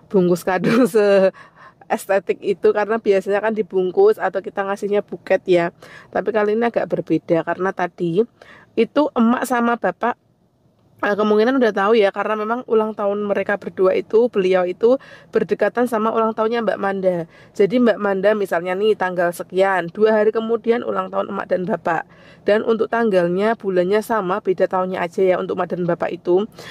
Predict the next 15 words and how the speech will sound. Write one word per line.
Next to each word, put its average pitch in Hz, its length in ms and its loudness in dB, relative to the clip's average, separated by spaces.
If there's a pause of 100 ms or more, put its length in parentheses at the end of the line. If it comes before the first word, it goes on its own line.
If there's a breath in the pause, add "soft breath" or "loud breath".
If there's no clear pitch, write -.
(140 loud breath)
Jadi 202 180 2
emak 262 220 0
tuh 294 180 0
kayaknya 262 340 0
udah 254 160 2
tahu. 226 320 4 (260)
Terus 247 220 -2
kata 226 220 -2
Mas 233 200 -4
Galang, 202 240 0
bapak 196 340 -4
itu 240 100 -4
tadi 226 240 -2
bilang 190 280 -2
gini. 175 400 -2